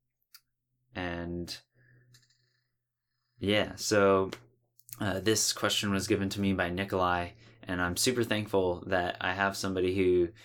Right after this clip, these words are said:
is just offering me questions. So if anyone else is listening and wants to, um, offer up some questions, um, that actually really helps me, um,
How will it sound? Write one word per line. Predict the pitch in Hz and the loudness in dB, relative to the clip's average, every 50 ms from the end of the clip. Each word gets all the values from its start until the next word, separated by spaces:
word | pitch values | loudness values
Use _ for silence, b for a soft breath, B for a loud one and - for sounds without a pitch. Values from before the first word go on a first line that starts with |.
| B B B B B | B B B B B
is | - 90 - | -6 -4 -2
just | - 196 196 - - | -2 -2 0 0 2
offering | - 101 98 - 104 98 98 | 2 2 0 0 -2 -2 -2
me | 98 92 | -2 -2
questions. | - 98 98 - - - 117 117 117 - | -2 -2 -4 -4 -4 -4 -4 -4 -2 0
So | - 98 98 98 | 2 4 4 4
if | 95 98 | 4 2
anyone | 110 139 147 135 113 101 101 | 0 0 0 0 0 0 0
else | 107 107 - 101 | -2 -2 -2 -2
is | 95 - 101 | -2 0 0
listening | 98 98 - - 95 92 92 90 90 90 B B B B B B B | 0 0 0 -2 -2 -4 -4 -4 -6 -8 B B B B B B B
and | - 92 90 92 | -12 -10 -8 -6
wants | 92 92 95 92 - - - - | -4 -4 -4 -4 -4 -6 -6 -6
to, | - 95 92 92 92 92 92 92 92 90 90 90 b b b b b b b _ - - | -4 -2 -2 0 0 0 0 2 2 2 2 0 b b b b b b b _ -16 -14
um, | 87 85 82 82 82 82 85 85 85 101 104 - _ _ _ _ _ _ - | -12 -10 -8 -8 -8 -6 -6 -8 -8 -10 -12 -18 _ _ _ _ _ _ -4
offer | 98 98 - - 101 101 | -4 -4 -2 0 0 0
up | 101 - | 0 -2
some | - - 92 90 | -4 -8 -8 -4
questions, | - - 95 95 - - - 107 107 107 104 - - b b b b b b _ - | -2 0 0 0 0 -4 -4 -4 -4 -4 -4 -6 -8 b b b b b b _ -4
um, | 92 90 90 90 | -4 -2 -2 0
that | 98 113 127 - | 0 0 0 0
actually | - - - 123 107 | -2 -2 0 0 2
really | 98 104 110 101 92 | 4 4 4 4 4
helps | 95 95 98 - - - | 2 2 0 -2 -4 -4
me, | 117 113 110 107 104 - | -2 -2 -2 -4 -4 -4
um, | - 98 92 90 92 90 90 92 90 | -4 -2 -2 0 0 -2 -2 -4 -8